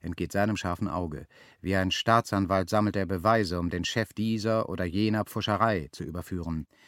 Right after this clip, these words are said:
Sein Wissen in den Dienst des Chefs zu stellen, auf diese Idee kommt er nicht. Wer wirft schon Perlen vor die Säue? Mitarbeiterkommentar:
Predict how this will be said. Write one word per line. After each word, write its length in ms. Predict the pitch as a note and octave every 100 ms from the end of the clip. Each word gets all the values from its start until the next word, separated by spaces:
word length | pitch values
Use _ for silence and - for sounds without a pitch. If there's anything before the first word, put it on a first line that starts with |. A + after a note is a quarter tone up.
| - -
Sein 420 | F2 G#2+ A2+ A#2
Wissen 280 | D3+ - D#3
in 160 | A2+ G#2
den 220 | F#2+ E2
Dienst 560 | B2 F2+ - - -
des 100 | D#2
Chefs 380 | C#2+ G2+ - -
zu 120 | -
stellen, 380 | A#2 - C#3 E3
auf 100 | F#2+
diese 220 | - G2
Idee 260 | B2+ A2 G#2
kommt 240 | - F2
er 80 | -
nicht. 300 | F#2 A#2 - - - _ _
Wer 160 | F2 D2+
wirft 240 | D2 -
schon 180 | - C#2+
Perlen 580 | - D#2 E2 G#2+ D#2+ -
vor 180 | - E2
die 80 | D2
Säue? 460 | - F#2 F#2 D2 _ _ _ _ _ _ _ _ _ _
Mitarbeiterkommentar: 1080 | E2 F2+ G2 G2+ G#2+ A2 A2 A2 - G#2 A2